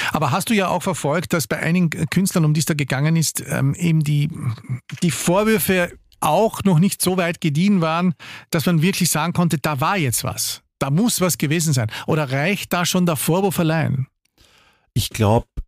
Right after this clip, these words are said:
Speaker 2: es geht gar nicht darum, also die Vorwürfe sind total schlimm, ich will das jetzt, äh, nicht schlecht reden oder runterreden, im Zweifel immer für die Opfer, das ist meine Grundeinstellung dazu. Ähm, es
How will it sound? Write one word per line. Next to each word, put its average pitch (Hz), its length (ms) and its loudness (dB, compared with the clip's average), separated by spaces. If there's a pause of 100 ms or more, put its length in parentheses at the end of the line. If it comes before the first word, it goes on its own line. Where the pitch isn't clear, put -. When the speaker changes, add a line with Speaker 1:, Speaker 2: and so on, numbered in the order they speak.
(120)
Speaker 2:
es - 200 -4
geht 107 240 0 (340)
gar 87 200 -2
nicht - 380 0 (100)
darum, 113 600 0 (460)
also 110 380 0
die 117 80 -4
Vorwürfe 104 480 0
sind 110 180 -2
total 92 300 -2
schlimm, 120 320 2
ich - 120 -6
will 110 100 -2
das 104 200 -2
jetzt, - 380 -6
äh, - 40 -14 (600)
nicht 95 240 -6
schlecht - 400 -4
reden 117 180 0
oder 98 140 -4
runterreden, 117 680 2
im 123 120 4
Zweifel 107 480 0
immer 131 160 4
für 110 100 -2
die 101 120 -2
Opfer, 120 440 0 (140)
das - 180 -12
ist 107 300 -4
meine 101 180 2
Grundeinstellung 120 720 2
dazu. 123 460 2 (1080)
Ähm, 107 440 4
es 113 220 2